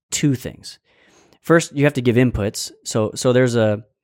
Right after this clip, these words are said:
there are certain steps that you have to take to ensure the health of your crop. <clears throat> And on the one hand, you have to provide certain things like,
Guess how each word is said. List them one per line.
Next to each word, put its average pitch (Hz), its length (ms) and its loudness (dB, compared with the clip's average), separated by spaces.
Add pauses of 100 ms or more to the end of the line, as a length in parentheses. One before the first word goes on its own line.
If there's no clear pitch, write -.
(500)
there 127 80 4
are 131 60 2
certain 208 200 0
steps - 220 0
that 139 80 -4
you 135 60 2
have 135 100 2
to 123 80 -8
take 127 260 -2
to 113 240 -2
ensure 117 300 -4
the 104 100 -4
health 107 240 -6
of 101 80 -10
your 98 120 -8
crop. - 420 -4
<clears throat> - 60 -6
And 151 480 -4
on 123 80 2
the 120 60 0
one 208 160 4
hand, 131 280 2
you 143 100 4
have 147 100 2
to 139 80 -4
provide 113 560 0
certain 95 260 -6
things 85 240 -8
like, 85 280 -6